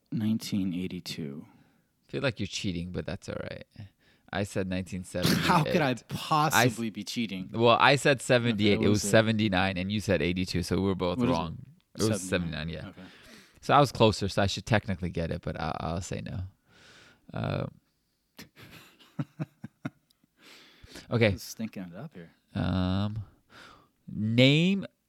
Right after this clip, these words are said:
Speaker 2: which team was known as Run T M C in the late eighties, early nineties. That's easy.
Speaker 1: Warriors.
Speaker 2: Yeah, yeah. Let's see.
Speaker 1: Warriors.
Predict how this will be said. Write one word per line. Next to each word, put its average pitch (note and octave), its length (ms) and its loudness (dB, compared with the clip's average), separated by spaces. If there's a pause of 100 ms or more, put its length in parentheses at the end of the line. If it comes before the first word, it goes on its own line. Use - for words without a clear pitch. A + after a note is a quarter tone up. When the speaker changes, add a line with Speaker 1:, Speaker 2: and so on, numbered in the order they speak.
(140)
Speaker 2:
which D3+ 460 4
team C#3+ 580 -4
was A2+ 260 0
known A2 500 2
as G2 280 0
Run A2 520 2
T B2 320 2
M G#2+ 140 2
C G#2+ 420 0
in F2+ 120 -2
the F2 100 -2
late G2 240 -2
eighties, F2 380 -4
early D#2 260 -4
nineties. A#1 640 -10 (600)
That's - 240 -8
easy. F2+ 380 -12 (760)
Speaker 1:
Warriors. G2 440 -12
Speaker 2:
Yeah, - 180 -12 (460)
yeah. - 60 -16 (1000)
Let's G#2+ 160 -8
see. G#2 80 -6
Speaker 1:
Warriors. G2+ 340 -12